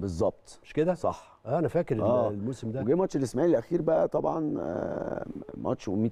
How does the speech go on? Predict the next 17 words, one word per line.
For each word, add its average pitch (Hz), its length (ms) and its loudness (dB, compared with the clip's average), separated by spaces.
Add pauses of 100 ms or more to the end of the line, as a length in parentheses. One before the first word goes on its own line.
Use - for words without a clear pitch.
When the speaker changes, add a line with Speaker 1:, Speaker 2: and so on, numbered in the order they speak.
Speaker 1:
ألف 110 200 0
متفرج 101 640 -2
وبتاع، - 460 -4
و-، - 680 -4 (280)
وفوجئت 107 500 0
أنا 90 300 0 (580)
كنت، - 180 -6
ما 76 200 0
كنت 98 200 -4
بلعب 104 420 2
بنزل 110 600 2
لكن 87 200 -6
مش - 460 -6
بصفة 110 300 -2
أساسية - 440 2
يعني. - 160 0
Speaker 2:
آه. 107 200 0